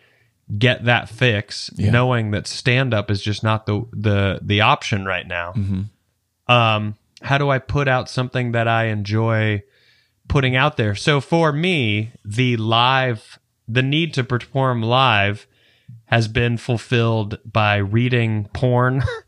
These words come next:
Speaker 1: <laughs> and by doing commentary on the Masters on Instagram Live. And I don't have a lot of people viewing,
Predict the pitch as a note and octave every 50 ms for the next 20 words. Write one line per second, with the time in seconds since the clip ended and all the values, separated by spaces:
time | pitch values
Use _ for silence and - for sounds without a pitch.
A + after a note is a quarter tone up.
0 | _ - - - - - - - - A#2 A#2 A#2 A#2 A#2+ A#2 B2 A#2 A2+ A2 A2+
1 | A2+ G#2 B2 A#2+ A#2+ A#2 A2 - A#2+ A#2+ A#2+ A#2+ A#2+ A2 A#2+ A#2+ A#2 A2+ A2 G#2+
2 | G#2+ G#2+ G#2+ G#2+ A#2 B2 - - - G#2 F#2+ F#2+ F#2 - - G#2+ G#2+ G#2 A2 A2+
3 | A2+ - - A2 G2 G2+ A2 G#2+ G#2+ G#2 G2+ G#2 G#2+ A2+ A2+ G#2+ G2+ G2+ - -
4 | - B2+ C3+ D3+ F3+ F#3+ G#3+ A3+ A#3 A3 G3+ F3 D#3+ D#3 C3+ A#2+ B2 A#2+ A2+ -
5 | B2+ A#2+ A#2 - - A2+ A2+ G#2+ G#2 G#2 - _ _ _ _ _ _ _ _ _
6 | _ _ _ _ - G#2 G#2 G#2+ B2 D#3 G3 G#3+ F3+ C3 A2+ G#2+ G#2 G#2 G#2